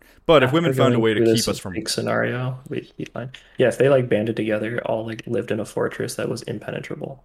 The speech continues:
Speaker 1: Yeah, they, like, yeah,
Speaker 2: If there was
Speaker 1: exactly.
Speaker 2: physically no way of us pulling that off.
Speaker 1: If God came in and were like, "You rascals aren't able to touch these women, like, physically able to touch them until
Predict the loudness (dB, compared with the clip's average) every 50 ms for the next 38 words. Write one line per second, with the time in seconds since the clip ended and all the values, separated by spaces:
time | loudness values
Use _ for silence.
0 | _ -10 -6 -6 -6 -6 -6 -6 -8 -6 -6 -6 -6 -8 -12 -20 _ _ _ _
1 | -16 -10 -8 -6 -6 -4 0 2 4 4 4 2 -2 -8 -12 -16 -12 -4 -2 0
2 | 0 0 0 0 0 0 0 0 0 -2 -2 -4 -4 -4 -6 -6 -6 -6 -6 -8
3 | -8 -8 -8 -10 -10 -10 -14 -16 -16 -18 _ _ _ _ _ _ _ _ _ _
4 | _ _ _ _ _ _ _ -8 -8 -6 -6 -6 -8 -8 -8 -10 -8 -10 -10 -10
5 | -12 -12 -16 _ _ _ _ _ -4 -4 -4 -4 -2 0 2 2 4 4 2 0
6 | -2 -6 -6 -6 -6 -6 -8 -10 -10 -12 -12 -12 -10 -10 -8 -6 -6 -6 -6 -8
7 | -8 -10 -8 -6 -6 -6 -6 -10 -12 _ _ -16 -12 -6 -4 -2 -2 -2 -4 -6
8 | -6 -6 -6 -6 -8 -8 -8 -6 -6 -8 -10 _ _ -10 -8 -8 -6 -6 -6 -8
9 | -8 -6 -8 -8 -6 -8 -10 -10 -10 -8 -10 -10 -10 -10 -12 -14 -16 _ _ _
10 | _ _ _ _ _ _ -20 -20 -16 -8 -2 -2 -2 -2 -2 -4 -2 -2 -2 -4
11 | -6 -8 -8 -8 -8 -8 -8 -10 -12 -12 -12 -12 -14 _ _ _ _ _ _ _
12 | _ _ _ -20 -20 -18 -14 -12 -10 -8 -8 -8 -10 -10 -12